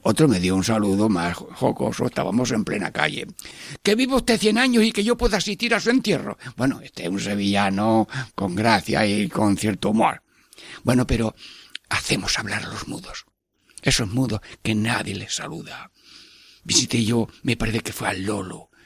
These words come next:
en una ciudad, y le, y dice, "La primera visita de hoy domingo es la suya". Bueno, pues ya habló, estaría calladito rezando,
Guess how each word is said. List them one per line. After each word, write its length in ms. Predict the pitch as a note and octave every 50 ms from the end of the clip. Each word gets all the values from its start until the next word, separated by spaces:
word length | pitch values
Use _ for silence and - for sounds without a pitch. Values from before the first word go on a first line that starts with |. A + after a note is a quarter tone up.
| - - - - - - _ _
en 140 | - G#2+ A2
una 220 | A2+ A2 G#2 F#2
ciudad, 520 | - - - F2+ F#2 G2+ G2 - - - - _ _ _ _ _ _ _ _ _ _ _ _ _ _ _ -
y 160 | - A#2 G#2+
le, 220 | G#2 A2 G2+ - - - _
y 120 | - B2
dice, 360 | A2+ A#2 G#2 - - - - - - - _ -
"La 260 | - A#2 A#2 - -
primera 360 | - G#2+ A2+ B2 B2+ A#2 G#2+
visita 380 | F2+ - - A2+ G2+ - - F#2+
de 120 | G2 G2
hoy 180 | G2 F#2+ G2 F#2
domingo 600 | - F#2 E2+ F2 F#2 F2+ E2+ F2 F2 F2 - - _ _ -
es 160 | - - A#2
la 100 | G2+ -
suya". 420 | - - - C3 - - - - - _ _ _ - -
Bueno, 180 | - C#3 C#3 -
pues 200 | - G#2+ - -
ya 180 | - A2 A2 F#2+
habló, 340 | - - A#2 - C#2+ - - _ - - - -
estaría 400 | - - - - G#2 G#2 A2 G#2+
calladito 600 | - - G#2 F2+ F#2 F#2 G2 G2 G2 - - -
rezando, 560 | F2+ F2 E2+ - F#2+ F#2 F#2 F2+ E2+ D#2+ D#2+